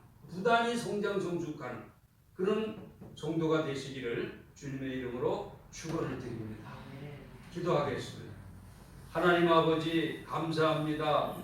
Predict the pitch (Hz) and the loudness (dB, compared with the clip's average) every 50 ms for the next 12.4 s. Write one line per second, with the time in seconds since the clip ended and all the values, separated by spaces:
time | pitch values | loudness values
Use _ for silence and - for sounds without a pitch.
0 | - - 185 165 - - - 180 185 196 196 196 196 202 196 196 190 190 190 190 | -8 -8 -8 -8 -6 -2 2 4 4 4 4 2 0 2 4 4 6 6 6 4
1 | 190 185 185 190 - - 180 180 180 180 180 180 180 180 175 - 156 160 165 165 | 4 4 4 2 2 4 4 6 6 6 6 6 6 6 6 4 4 2 2 2
2 | 165 165 147 147 147 151 156 147 - 131 123 113 - 127 127 117 110 - - - | 2 2 2 0 2 0 0 0 -2 -4 -6 -8 -8 -8 -6 -4 -4 -6 -6 -10
3 | - - - - - - - - - - - - - - - - - - - - | -16 -20 -20 -20 -20 -20 -20 -20 -20 -20 -20 -20 -20 -20 -20 -20 -20 -20 -20 -20
4 | - - - - - - - - - - - - - - - - - - - - | -20 -20 -20 -20 -20 -20 -20 -20 -20 -20 -20 -20 -20 -20 -20 -20 -20 -20 -20 -20
5 | - - - - - - - - - - - - - - - - - - - 139 | -20 -20 -20 -20 -20 -20 -20 -20 -20 -20 -20 -20 -20 -20 -20 -20 -20 -6 2 6
6 | 156 180 185 - 208 208 208 202 202 190 190 190 196 196 190 190 185 190 185 180 | 6 6 8 6 6 6 8 6 6 4 2 0 0 0 2 4 6 6 6 6
7 | 175 165 - - - 160 180 180 180 175 170 165 156 147 139 139 135 - - 117 | 6 4 -2 -4 -4 0 2 4 4 4 4 4 2 0 -2 -2 -4 -4 -6 -8
8 | - - - - - - - - - 185 190 190 190 190 185 - - - 202 214 | -10 -12 -14 -16 -18 -20 -16 -8 -2 2 4 4 6 6 4 4 2 2 2 2
9 | 226 226 220 - - 220 214 208 - 240 233 226 - - - - - - - 170 | 4 4 4 6 6 6 6 6 6 4 4 2 2 0 -4 -10 -14 -8 -4 -2
10 | 180 - - - 185 175 175 170 165 160 160 160 151 165 170 170 165 160 160 160 | -2 0 2 4 6 6 6 6 4 0 -2 -2 -4 -4 -2 0 4 4 4 4
11 | 160 156 - - - - - 139 139 147 156 170 170 165 160 160 151 - 147 135 | 4 2 2 0 -4 -6 -2 -2 -2 0 -2 -4 -4 -4 -2 -2 -2 -2 -4 -6
12 | 127 147 147 151 156 143 - - | -6 -6 -2 -2 0 -2 -2 -4